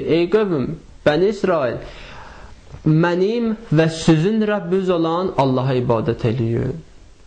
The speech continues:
Burada da ibadət sözünün müqabilində Rəbb gəldi, yəni ibadət, bu təvazö,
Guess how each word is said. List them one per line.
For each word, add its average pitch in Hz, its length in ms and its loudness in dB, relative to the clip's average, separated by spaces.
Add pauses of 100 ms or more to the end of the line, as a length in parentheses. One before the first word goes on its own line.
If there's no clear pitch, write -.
(300)
Burada 156 380 4
da 170 60 2
ibadət 151 640 2
sözünün 143 380 2
müqabilində 135 500 0
Rəbb 180 320 0
gəldi, 185 540 2
yəni 131 560 2
ibadət, 135 760 2 (260)
bu 139 220 2
təvazö, 135 640 2